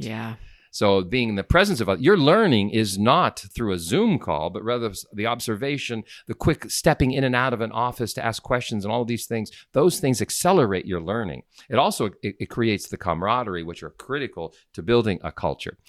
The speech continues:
Speaker 2: Last thing I'll say that is really off the page with this, it's my own version of the rant, is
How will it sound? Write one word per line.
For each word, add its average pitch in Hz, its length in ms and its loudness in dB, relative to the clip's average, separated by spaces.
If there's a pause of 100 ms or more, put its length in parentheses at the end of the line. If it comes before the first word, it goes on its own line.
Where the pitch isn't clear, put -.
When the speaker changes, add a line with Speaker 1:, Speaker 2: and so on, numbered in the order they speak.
(280)
Speaker 2:
Last 139 280 0
thing 135 160 -4
I'll 104 100 -4
say 101 200 -2
that 90 80 -2
is 85 140 -8
really 107 220 -4
off 92 200 -6
the - 80 -14
page 110 420 0
with 85 140 -8
this, 82 260 -8
it's - 300 -20
my 76 160 -6
own 78 140 -8
version 78 260 -12
of 69 80 -18
the 71 80 -12
rant, 104 340 -8
is 78 220 -8